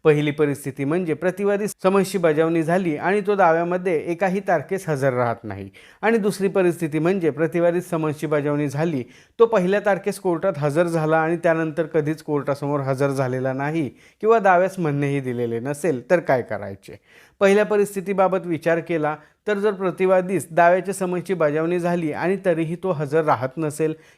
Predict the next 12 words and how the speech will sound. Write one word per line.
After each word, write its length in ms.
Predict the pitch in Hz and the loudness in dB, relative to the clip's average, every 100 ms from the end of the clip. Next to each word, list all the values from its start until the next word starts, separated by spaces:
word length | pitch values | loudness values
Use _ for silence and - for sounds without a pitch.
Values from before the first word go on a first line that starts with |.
| - | 0
किंवा 140 | 220 | 2
पहिल्या 360 | 214 196 175 190 | 4 2 2 2
तारखेस 380 | 190 170 196 - | 0 -2 -4 -6
हजर 220 | 151 180 | -2 -2
झालाच 480 | 165 151 147 170 175 | 0 -2 0 0 0
नाही, 300 | 170 151 160 - _ - | -2 -2 -4 -8 _ -6
तर 100 | 220 | -2
कोर्ट 320 | 190 208 196 | 0 0 0
त्या 160 | 190 202 | -2 -2
प्रतिवादीविरुद्ध 1000 | 190 160 170 165 151 151 175 196 151 135 | -2 -4 0 0 0 -2 -2 -2 0 0
दाव्याचे 460 | 143 165 185 190 | 4 4 2 -2
कामकाज 380 | 196 185 175 190 | -2 -4 -4 -6